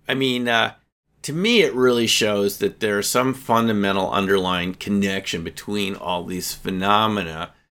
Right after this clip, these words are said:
and that the stranger the phenomena, again, as Jacques Vallée says,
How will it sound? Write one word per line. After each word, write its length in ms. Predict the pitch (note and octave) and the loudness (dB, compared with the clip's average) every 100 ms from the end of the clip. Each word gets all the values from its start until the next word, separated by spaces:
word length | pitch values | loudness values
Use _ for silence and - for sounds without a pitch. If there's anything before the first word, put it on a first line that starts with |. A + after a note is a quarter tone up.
| _ _ _ _ | _ _ _ _
and 480 | A#2+ A#2+ A#2 A2+ A2+ - _ _ _ _ - _ _ | -4 -2 -2 -4 -8 -12 _ _ _ _ -20 _ _
that 380 | A#2 C3+ B2 - | -2 -2 -2 -8
the 80 | C3 | -6
stranger 840 | - - B2 D3+ G3+ G3+ D3 B2+ | -6 -6 0 4 4 4 4 2
the 140 | A#2 | 2
phenomena, 540 | - C3+ C#3 D3+ D3+ A#2 | -2 2 4 4 2 0
again, 360 | G2+ G2+ G2+ | 2 0 0
as 180 | F2 G2 | -2 -4
Jacques 400 | G2 G#2+ G#2 G#2 | 0 2 2 0
Vallée 480 | G#2+ G2 G2+ G#2 A2+ | -2 0 2 2 2
says, 600 | A2+ G2+ F2 F2+ F#2 - | 0 0 0 -2 -6 -12